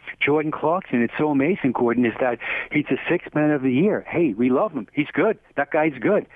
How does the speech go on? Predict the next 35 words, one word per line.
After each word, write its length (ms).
And, 240
but 120
here's 280
what 140
happened, 360
though. 200
Let's 180
not 160
forget. 380
See, 80
Donovan's 560
brilliance 480
and 200
Rudy's 300
brilliance 280
against 360
the, 180
uh, 60
Grizzlies, 540
but 100
here's 220
some 100
just 220
quick 280
mathematics 720
with, 160
uh, 200
Jordan 280
Clarkson. 580
He 160
only 200
shot 220
forty 300
point 400
eight 220